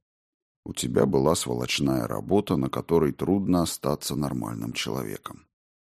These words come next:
Сюда-то ты приехала вся на нервах. Вспомни, в какой день мы познакомились. Но сегодня... Удивительно, как действует на человека несколько недель отлучения от интернета.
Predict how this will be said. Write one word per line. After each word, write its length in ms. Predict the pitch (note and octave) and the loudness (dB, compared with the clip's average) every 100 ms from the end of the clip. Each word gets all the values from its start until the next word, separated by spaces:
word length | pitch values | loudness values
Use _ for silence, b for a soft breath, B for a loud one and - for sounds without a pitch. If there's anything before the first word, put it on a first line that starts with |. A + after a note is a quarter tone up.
| _ _ - | _ _ -8
Сюда-то 480 | - C#2+ F2 D#2+ - | -4 4 4 4 -4
ты 160 | D2+ | -6
приехала 560 | - C2 D#2+ D#2+ G#1+ G#1+ | -4 0 0 0 -6 -6
вся 240 | - D2+ | -4 -2
на 140 | D2 D2 | -2 -2
нервах. 500 | D2 B1+ - - - _ _ _ _ _ | -4 -6 -12 -16 -16 _ _ _ _ _
Вспомни, 480 | - - G#2 G#2 E2+ | -10 2 4 6 4
в 80 | - | 2
какой 340 | C#2+ - E2+ | -6 0 0
день 240 | C2+ D2+ C#2 | 0 0 0
мы 140 | C#2+ | -2
познакомились. 880 | C#2+ C#2 C#2+ - G1+ G1+ - - - _ _ _ _ _ _ _ - | -4 -4 -4 -6 -10 -10 -10 -12 -12 _ _ _ _ _ _ _ -8
Но 220 | C#2 A#1 | -6 -4
сегодня... 680 | - - C2 E2+ C2+ G1+ - _ _ _ _ _ _ - | -6 -6 0 2 2 -4 -8 _ _ _ _ _ _ -6
Удивительно, 760 | D2+ F2+ A2+ C#3+ C3+ A2+ A#2 | 0 4 4 4 4 6 4
как 220 | G#2+ A2 | 4 2
действует 580 | F2 G#2 A2 - G2 G2 | 4 2 2 2 0 4
на 120 | F#2+ | 4
человека 640 | F2 E2+ E2+ E2+ A#2 B2 G2+ | 2 2 2 4 2 2 0
несколько 560 | E2+ G#2 A2 G#2 - E2 | 4 4 2 -4 -2 0
недель 440 | D#2+ C#2+ E2+ E2 | 0 2 2 2
отлучения 800 | F2 - C#2 - C#2+ C#2+ D2+ D2 | -2 -4 -4 -4 -4 -2 0 0
от 260 | - C#2 - | -2 -8 -8
интернета. 720 | B1+ - B1+ A#1 G1+ - - | -8 -6 -8 -8 -10 -14 -20